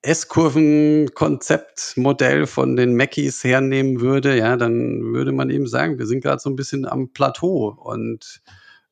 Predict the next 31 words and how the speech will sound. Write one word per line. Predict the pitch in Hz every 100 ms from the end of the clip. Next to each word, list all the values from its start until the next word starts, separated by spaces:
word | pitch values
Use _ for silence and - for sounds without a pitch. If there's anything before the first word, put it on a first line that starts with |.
| _ _
natürlich | 113 120 - 147
kann | - 131
ich | 127
auch | 117
nicht | 147 156
in | 156
die | 156
Zukunft | - - 160 -
gucken. | - - 165
Es | 131 -
wird | 123 -
Leute | 123 120 113
geben, | 117 120 131 127
die | 117
da | 113 117
deutlich, | 113 117 117 113 - -
äh, | 90
optimistischer | - 120 - 117 135 - 147 - 135
auch | 139
sind. | - 143 156 160 160 - - - - -
Ähm, | 120 110 107
jetzt | 107
erst | - 120 -
wieder | 113 110
Demis | - 113 123 -
Hassabis | 110 107 117 135 131 -
in | 117
dem | 117
Podcast | 113 127 - 120 120 -
gehört, | - 113 117 120 120 - - -
ähm, | 104 104 101